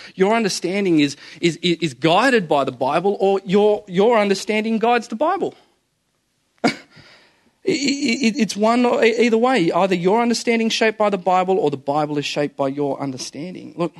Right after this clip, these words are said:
what I'm trying to say is, where can you give God the same sort of power that you would give your personal trainer? Where, where else can you give God this unconditional trust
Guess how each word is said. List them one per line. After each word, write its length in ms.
what 100
I'm 80
trying 200
to 40
say 140
is, 100
where 180
can 200
you 260
give 300
God 500
the 60
same 340
sort 180
of 100
power 360
that 120
you 60
would 120
give 160
your 100
personal 380
trainer? 360
Where, 360
where 540
else 340
can 180
you 80
give 220
God 320
this 280
unconditional 1040
trust 800